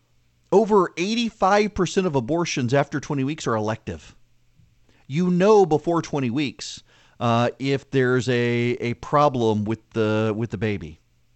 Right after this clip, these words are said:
that causes you to want to abort. You don't have to wait for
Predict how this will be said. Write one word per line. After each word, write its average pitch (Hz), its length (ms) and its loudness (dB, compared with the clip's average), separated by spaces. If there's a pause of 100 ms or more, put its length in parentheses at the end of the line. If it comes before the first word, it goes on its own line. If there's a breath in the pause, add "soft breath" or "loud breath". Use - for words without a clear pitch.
(260)
that 110 240 -6
causes 110 380 -6
you 110 60 -4
to 101 60 -6
want 98 160 -4
to 90 60 -6
abort. 95 300 -10 (220 soft breath)
You 131 80 -6
don't 160 80 2
have 170 100 -6
to 131 80 -2
wait 117 360 -4
for 101 280 -6